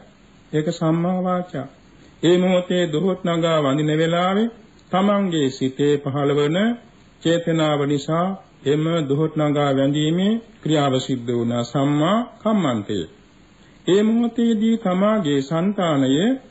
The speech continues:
හුස්ම ගන්නෙත් පිරිසුදු සිතින් සම්මා ආජීවය. දොහොත් නගා වැඳීම සඳහා අත එසවීමේ උත්සාහයක් පහළ වෙනවා.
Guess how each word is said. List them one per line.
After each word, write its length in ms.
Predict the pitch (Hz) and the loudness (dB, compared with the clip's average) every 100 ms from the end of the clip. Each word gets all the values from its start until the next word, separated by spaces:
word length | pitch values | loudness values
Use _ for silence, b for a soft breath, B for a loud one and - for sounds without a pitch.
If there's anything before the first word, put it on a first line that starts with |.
| - - - - - | -20 -20 -20 -20 -8
හුස්ම 280 | 175 190 233 | -4 0 2
ගන්නෙත් 440 | 214 190 185 220 226 | 2 2 2 0 0
පිරිසුදු 460 | 185 190 190 160 | 0 0 0 -2
සිතින් 400 | 165 156 - 123 95 - - - | -2 -4 -2 -2 -4 -12 -20 -16
සම්මා 440 | - 196 202 180 175 139 | -4 0 2 2 0 0
ආජීවය. 520 | 135 131 120 101 90 85 - - - - - - 131 | 0 -2 -2 -4 -4 -8 -16 -20 -20 -20 -20 -14 -2
දොහොත් 300 | 165 190 196 | 0 0 -2
නගා 340 | 190 180 170 | -2 0 0
වැඳීම 420 | 156 143 165 175 175 | 0 0 0 -2 -2
සඳහා 560 | 175 165 165 170 160 139 | -2 -2 -2 0 0 0
අත 180 | 107 - | -2 -2
එසවීමේ 720 | 131 120 156 151 165 180 196 | -2 -2 -2 0 0 0 0
උත්සාහයක් 640 | 196 196 214 208 190 156 - | 0 -2 0 0 2 0 -2
පහළ 280 | 143 143 135 | -2 0 2
වෙනවා. 380 | 127 113 87 | 0 -2 -6